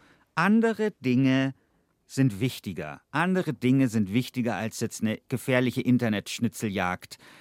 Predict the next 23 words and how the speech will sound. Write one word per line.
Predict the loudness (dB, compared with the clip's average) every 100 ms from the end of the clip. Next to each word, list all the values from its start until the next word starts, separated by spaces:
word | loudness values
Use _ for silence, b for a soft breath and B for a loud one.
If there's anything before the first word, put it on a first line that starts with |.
| B B
zu | -8
betreiben. | -4 -6 -4 -2 0 0 -4 B B B B B 0
Und | 4 4 2
was | -2
ganz | 0 0
Ähnliches | 0 0 2 0 -2
sagt | -2 -2 -4
auch | -10
Pia | -4 -2
Lamberti. | 0 0 2 2 0 -4 -4 -6 _
Sie | -10
ist | -8
Psychologin | -8 -6 -4 -2 -2 0
und | -2 -2
hat | -6 -4
mit | -4
Katharina | -4 -2 0 2 4
Nokun | 4 2 2 0
das | 0 -2
Buch | -6 -6 -6
Fake | -16 -2 0 0 -4
Facts | -8 -8 -8 -16 -16
geschrieben. | -12 -10 -10 -10 -14